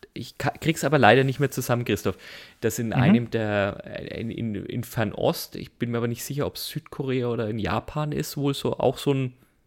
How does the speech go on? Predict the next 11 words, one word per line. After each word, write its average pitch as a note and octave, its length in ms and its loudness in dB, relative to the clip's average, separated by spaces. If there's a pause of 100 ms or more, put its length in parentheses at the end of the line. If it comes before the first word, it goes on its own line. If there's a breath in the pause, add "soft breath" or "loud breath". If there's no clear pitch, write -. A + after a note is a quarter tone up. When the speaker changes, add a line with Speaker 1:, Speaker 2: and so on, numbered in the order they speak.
(1000 soft breath)
Speaker 1:
ein, A2+ 160 0
ein, A2 220 0
ein, G#2+ 320 -2
ein A2 180 0
Bahn-Mekka - 3000 -2
im A#2+ 160 0
Sinne A2 240 0
der A2 80 8
Pünktlichkeit D3 760 -2
sein D3+ 240 -2
soll. F#3+ 220 0